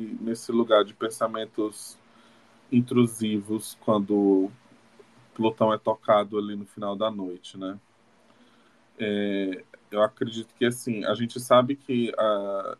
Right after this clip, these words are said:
existe essa preocupação muito grande com a coletividade, é, quando a gente fala de aquário, mas também tem um quê de,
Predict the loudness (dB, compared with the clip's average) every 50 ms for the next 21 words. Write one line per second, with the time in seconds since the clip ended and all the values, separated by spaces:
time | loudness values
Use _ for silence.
0 | -4 0 0 0 2 0 -2 -2 -6 -6 -2 0 2 2 2 0 -2 -6 -10 -10
1 | _ _ _ _ _ _ -6 -4 -4 -4 -2 4 4 4 4 4 -4 -6 -6 -4
2 | -4 -6 -8 -10 -8 -6 -4 -6 -6 -8 -12 -18 -16 -10 -6 -6 -6 -6 -6 -8
3 | -12 -8 -8 -6 0 2 4 4 4 4 4 4 4 2 -2 -8 -18 -20 -20 -20
4 | _ _ _ _ _ _ _ _ _ _ _ _ _ _ -8 -6 -4 -4 -4 -4
5 | -6 -6 -8 -10 -8 -8 -8 -8 -8 -12 -4 -2 0 0 0 -2 -4 -6 -6 -6
6 | _ -4 -2 -2 -2 0 -2 -2 -4 -4 -8 -12 _ _ _ _ _ _ _ _
7 | _ _ _ _ _ _ _ _ -2 -2 -2 -2 -2 -8 -8 -6 -4 -4 -6 -6
8 | -6 -6 -6 -4 -4 -6 -8 -8 _ -2 -2 -2 -2 -4 -8 -12